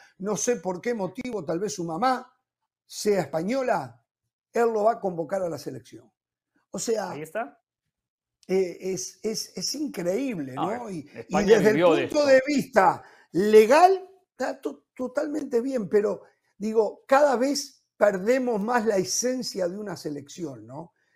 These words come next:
Speaker 1: Cada, y ya no solo México, todos, todos, todos, cada vez se pierde. Y yo no, a mí no me importa tanto el lugar de nacimiento, sino cómo se crió futbolísticamente ese jugador.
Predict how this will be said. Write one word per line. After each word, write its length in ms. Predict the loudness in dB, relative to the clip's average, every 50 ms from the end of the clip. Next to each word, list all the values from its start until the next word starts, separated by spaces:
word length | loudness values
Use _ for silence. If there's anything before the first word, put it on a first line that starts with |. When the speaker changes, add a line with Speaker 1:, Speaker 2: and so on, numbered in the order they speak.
| _ _
Speaker 1:
Cada, 320 | 0 2 2 2 0 -4 -6
y 160 | -6 -6 -4 -2
ya 260 | 0 0 0 0 -2
no 240 | -2 -2 -2 -2 -4
solo 460 | -4 -6 -6 -6 -4 -4 -2 -2 -2
México, 680 | -2 -4 -6 -6 -6 -8 -12 -12 -12 -14 -16 -18 -16 _
todos, 400 | -10 -10 -10 -8 -10 -10 -12 -12 _
todos, 420 | -6 -6 -6 -4 -6 -8 -12 _
todos, 440 | -8 -6 -6 -6 -6 -8 -12 -16 _ _ _ _ _ _ _ _
cada 360 | -6 -4 -4 -2 -2 -2 -2
vez 240 | -2 -2 -4 -4 -4
se 120 | -6 -8
pierde. 380 | -8 -8 -4 -2 -2 -2 -2 -4 -10 -14 _
Y 140 | -8 -8 -6
yo 180 | -4 -6 -6
no, 160 | -4 -4 -6
a 160 | -4 -4 -6 -6
mí 100 | -6 -6
no 100 | -6 -4
me 80 | -4 -4
importa 520 | -4 -4 -6 -8 -8 -8 -8 -8 -8 -6
tanto 320 | -4 -6 -6 -6 -6 -8 -6
el 60 | -4
lugar 320 | -4 -2 -2 -2 -2 -2
de 100 | -4 -6 -6
nacimiento, 960 | -6 -8 -10 -12 -12 -10 -8 -6 -6 -4 -6 -6 -6 -10 -12 -12 -14 -14 -16 _ _ _ _ _ _ _
sino 720 | -10 -6 -4 -2 -2 0 2 2 2 0 -2 -6 -12 _ _
cómo 440 | 0 2 2 2 2 0 -2 -2
se 280 | -2 -2 -2 -2 -2 -2
crió 440 | -4 -6 -6 -4 -4 0 2 2 2
futbolísticamente 1400 | 2 -2 -10 -10 -6 -4 -4 -4 -4 -4 -8 -10 -10 -14 -10 -8 -6 -6 -4 -4 -4 -4 -4 -6 -6 -4 -2 -2
ese 220 | -2 -2 -6 -14
jugador. 560 | -16 -16 -16 -14 -12 -12 -12 -12 -14 -16 -18